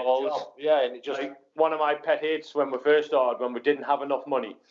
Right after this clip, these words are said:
Speaker 1: to buy all the nice stuff, is we had some big jobs.
Speaker 2: Mm.
Speaker 1: And I was seeing ten lads, not one of them,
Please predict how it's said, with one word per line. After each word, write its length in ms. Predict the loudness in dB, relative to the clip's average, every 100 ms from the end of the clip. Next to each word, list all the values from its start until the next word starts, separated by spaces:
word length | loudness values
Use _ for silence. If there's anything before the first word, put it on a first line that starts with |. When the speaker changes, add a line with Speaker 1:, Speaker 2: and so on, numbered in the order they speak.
| _ _
Speaker 1:
to 140 | -6 0
buy 360 | 2 4 2
all 220 | 0 -2
the 60 | -6
nice 240 | -8 -12
stuff, 180 | -10 -10
is 120 | -4
we 60 | 2
had 140 | 2
some 100 | 0 -6
big 220 | -6 -2
jobs. 420 | 2 2 2 -6 _ _ _ -12
Speaker 2:
Mm. 80 | -2
Speaker 1:
And 80 |
I 40 | 0
was 160 | 0
seeing 260 | -2 -4 -4
ten 280 | 0 2 2
lads, 460 | 2 0 -2 -10 _ _ _ _ _ -8
not 240 | -6 -4
one 180 | -2 -2
of 60 | -2
them, 240 | -4 -8